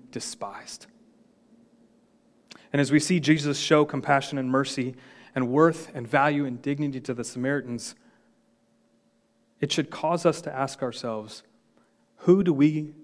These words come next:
consider despised? Who do we consider rejected?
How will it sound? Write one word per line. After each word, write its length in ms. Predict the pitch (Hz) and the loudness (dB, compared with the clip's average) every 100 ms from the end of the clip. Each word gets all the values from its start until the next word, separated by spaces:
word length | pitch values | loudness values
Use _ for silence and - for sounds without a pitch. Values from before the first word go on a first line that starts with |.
| _ _ - | _ _ -8
consider 520 | 139 - - 135 127 | -8 -6 -4 -4 -4
despised? 720 | 117 - 123 101 - - - _ _ _ _ _ _ _ _ _ _ | -6 -8 -8 -8 -12 -16 -16 _ _ _ _ _ _ _ _ _ _
Who 200 | 190 214 | 4 6
do 80 | 190 | 6
we 260 | 131 160 165 | 4 4 2
consider 580 | 135 117 - 120 113 | -4 -8 -6 -6 -6
rejected? 680 | 101 120 110 123 - - 98 | -6 -8 -4 -4 -4 -12 -18